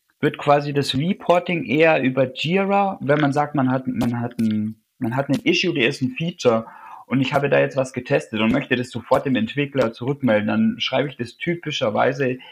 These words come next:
äh, in de-, in den Issue rein und dann ist das unser Kommunikationsmedium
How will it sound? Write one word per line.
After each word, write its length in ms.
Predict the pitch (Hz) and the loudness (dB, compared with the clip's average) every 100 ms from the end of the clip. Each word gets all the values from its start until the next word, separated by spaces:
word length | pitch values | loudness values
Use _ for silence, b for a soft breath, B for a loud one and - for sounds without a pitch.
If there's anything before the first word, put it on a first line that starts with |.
| B B - | B B -2
äh, 240 | 120 117 | 0 2
in 200 | - 127 | 2 2
de-, 220 | 123 120 - | 2 0 0
in 120 | 117 | 0
den 160 | 117 117 | 2 2
Issue 460 | 170 - 151 123 | 2 4 4 4
rein 340 | - 143 160 123 | 4 4 2 0
und 240 | 120 123 | 0 2
dann 140 | 120 | 2
ist 200 | 113 - | 2 0
das 180 | 127 151 | 0 0
unser 240 | 131 123 123 | -2 0 0
Kommunikationsmedium 1500 | 131 127 127 123 113 - 127 156 - 110 110 113 110 107 | 2 2 2 0 -2 0 0 0 0 2 2 2 0 -2